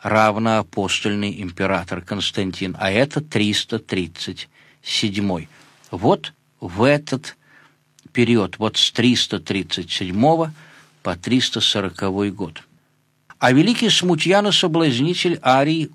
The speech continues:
умер в триста тридцать шестом году. Итак, кризисы,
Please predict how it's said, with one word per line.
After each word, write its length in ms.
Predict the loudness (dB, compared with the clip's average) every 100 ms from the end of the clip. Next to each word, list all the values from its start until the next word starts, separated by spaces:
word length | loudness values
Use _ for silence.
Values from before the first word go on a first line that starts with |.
| 0
умер 500 | 2 4 2 0 -4 -16 -20 _ _ _ _ _ _ _ _ _ _
в 80 | 0
триста 400 | 4 4 2 -2
тридцать 460 | 0 -2 -2 -4
шестом 560 | -4 -2 -2 -2 -4 -4
году. 420 | -8 -10 -12 -18 _ _ _ _ _ _ _ _ _ -20 -8
Итак, 640 | -8 -2 -2 -2 -12 -16 _ _ _ _ _ _ _ _ -4
кризисы, 840 | 2 4 4 2 2 0 0 -6